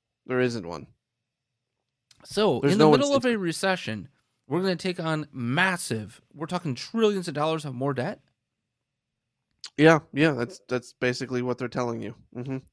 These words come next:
Speaker 2: And what, and what, what, in order to do so, what would we have to do, Pat, as a country?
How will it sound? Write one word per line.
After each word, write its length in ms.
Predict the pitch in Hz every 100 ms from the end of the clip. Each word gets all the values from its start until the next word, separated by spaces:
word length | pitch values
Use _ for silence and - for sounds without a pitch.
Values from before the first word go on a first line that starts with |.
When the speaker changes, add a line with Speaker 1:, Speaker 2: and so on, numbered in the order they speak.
| _
Speaker 2:
And 180 | 151 151
what, 180 | 170 -
and 280 | - 165 147
what, 260 | 175 233 -
what, 420 | 220 180 202 254 _ _ _ _ _ _ _ _ _
in 100 | 180
order 320 | 180 269 311
to 160 | 294 226
do 300 | 139 196 190
so, 340 | - - - _ _ _ _ _ _
what 180 | 143 -
would 160 | 180 175
we 100 | 151
have 180 | 151 139
to 80 |
do, 140 | 127 107
Pat, 260 | - - _ _ _ _ _ _ _ _ _
as 140 | 120 120
a 60 |
country? 380 | 123 110 - -